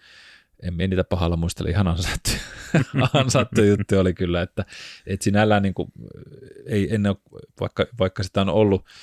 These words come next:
mutta meillekin sitten taas täytyy sanoa kyllä kiitoksena omille vanhemmille, että,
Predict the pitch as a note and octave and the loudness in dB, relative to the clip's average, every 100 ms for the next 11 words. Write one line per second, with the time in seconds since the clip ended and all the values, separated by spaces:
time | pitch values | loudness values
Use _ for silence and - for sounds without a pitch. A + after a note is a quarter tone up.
0 | - - A2 A#2+ - G#2+ G2+ F2+ F#2+ F#2 | -20 -2 2 2 2 4 4 4 2 0
1 | F#2+ G2+ - F#2+ - F#2+ F#2+ G2 F#2 F2+ | -2 -2 0 0 2 2 2 0 -4 -2
2 | F2+ F#2+ F2 E2+ F#2 F2+ F2 E2 F2+ F#2+ | -2 0 -2 -2 -2 0 0 0 -2 -2
3 | F2 F2 - | -2 -2 -2